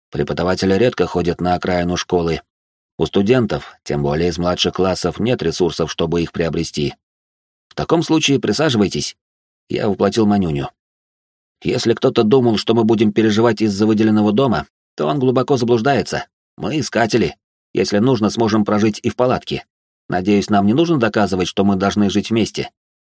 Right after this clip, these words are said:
Среди студентов семейные пары — не редкость. Владыка Отар ловким прыжком занял привычное место.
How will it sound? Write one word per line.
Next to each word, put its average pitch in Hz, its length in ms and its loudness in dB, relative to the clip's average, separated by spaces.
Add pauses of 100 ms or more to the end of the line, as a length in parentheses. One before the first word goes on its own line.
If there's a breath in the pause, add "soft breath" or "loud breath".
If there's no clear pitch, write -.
(560)
Среди 135 440 -6
студентов 110 600 0
семейные 104 540 2
пары — 101 300 2
не 104 120 2
редкость. - 520 -4 (800)
Владыка 147 440 0
Отар 127 300 0
ловким 113 420 2
прыжком 107 420 0
занял 101 300 2
привычное 92 420 0
место. 76 400 -4